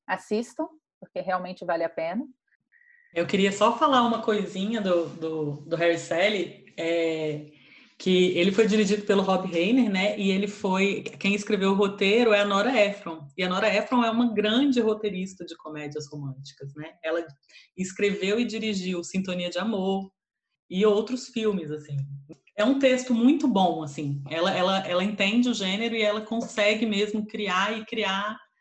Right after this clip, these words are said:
Speaker 2: é, histórias muito diversas, mas seguindo esse padrão, assim. Eu gosto muito da Nora Ephron.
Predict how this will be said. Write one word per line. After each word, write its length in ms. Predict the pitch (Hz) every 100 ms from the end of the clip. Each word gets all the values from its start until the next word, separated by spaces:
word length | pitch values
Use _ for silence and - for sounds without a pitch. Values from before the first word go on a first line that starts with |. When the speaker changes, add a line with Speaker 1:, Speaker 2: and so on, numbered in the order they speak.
| _ _ _
Speaker 2:
é, 600 | - 180 175 175 170 170
histórias 460 | 165 185 202 196 208
muito 340 | 202 220 247
diversas, 840 | 262 214 190 165 208 - 277 269 -
mas 360 | 208 190 208 -
seguindo 400 | - 190 202 214
esse 200 | 226 -
padrão, 480 | 240 226 185 165 151
assim. 320 | 139 - 147
Eu 100 | 160
gosto 280 | 165 175 -
muito 220 | 185 190
da 120 | 202 208
Nora 200 | 202 196
Ephron. 360 | 151 139 143